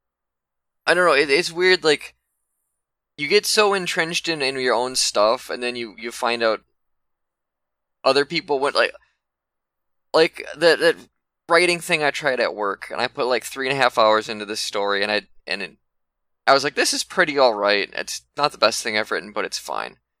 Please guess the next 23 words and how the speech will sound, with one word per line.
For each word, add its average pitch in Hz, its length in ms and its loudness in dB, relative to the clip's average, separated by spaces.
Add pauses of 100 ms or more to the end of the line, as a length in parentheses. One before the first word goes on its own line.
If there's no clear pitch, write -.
(140)
Then 127 140 2
I 139 40 4
read 170 220 2
the 131 100 0
other 120 240 0
two - 180 -10
entries, 107 520 -6
and 110 140 -10
they're 101 160 -12 (480)
really 113 460 -2
pretty 107 360 -8
bad. - 380 -4 (640)
Um, 82 360 -10 (500)
I 127 100 -4
talked 160 280 -2
to 147 40 -18
the 135 100 -2
one 123 200 0
guy 120 180 4
who, 120 180 -12
who 117 140 -16
wrote, 107 260 0 (340)
who, 110 260 -12